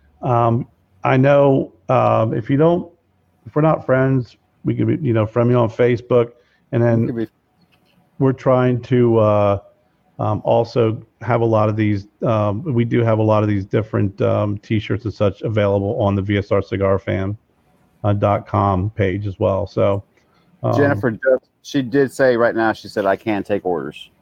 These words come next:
Speaker 2: So
Speaker 1: She can, so she can take orders. So, um, it's, you know what it's like, Kev. You know, when, when you're,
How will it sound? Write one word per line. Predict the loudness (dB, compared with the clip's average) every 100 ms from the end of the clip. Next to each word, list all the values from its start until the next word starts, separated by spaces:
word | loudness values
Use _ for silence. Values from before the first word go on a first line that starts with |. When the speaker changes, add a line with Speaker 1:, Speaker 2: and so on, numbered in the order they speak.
| _ _
Speaker 2:
So | -10 -6
Speaker 1:
She | -4
can, | 0 0 0 -2
so | -4
she | -4
can | -2 -2 0
take | -2 -2
orders. | -2 -2 -2
So, | -2 -2 -4 _ -20 -20 _
um, | 0 2 2 0 -6 _ -8
it's, | -4
you | 2 4
know | 6
what | 4
it's | 2
like, | 0 -2 0
Kev. | 0 2
You |
know, | 2 2
when, | 0
when | 0
you're, | 0 0